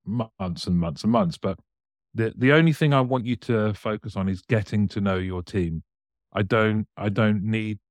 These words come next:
I don't need you to do PowerPoints, fill out a report,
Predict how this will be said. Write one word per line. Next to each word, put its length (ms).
I 100
don't 200
need 340
you 160
to 480
do 200
PowerPoints, 800
fill 200
out 200
a 40
report, 720